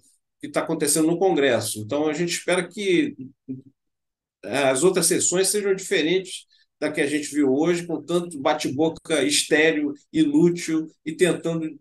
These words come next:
tirar a C P M I do foco que deveria ser punir,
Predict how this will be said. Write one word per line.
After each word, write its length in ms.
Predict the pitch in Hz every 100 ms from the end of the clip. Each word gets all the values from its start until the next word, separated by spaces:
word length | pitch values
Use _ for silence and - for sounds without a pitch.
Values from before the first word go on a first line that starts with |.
| _
tirar 520 | - 185 147 151 - -
a 280 | 147 139 135
C 200 | 156 -
P 140 | 143
M 200 | 143 139
I 80 | 160
do 100 | 160
foco 380 | - 151 156 -
que 100 | 147
deveria 360 | 151 143 131
ser 340 | 131 143 151 - _ - _ _ - - _ _ _ -
punir, 580 | 208 175 170 208 185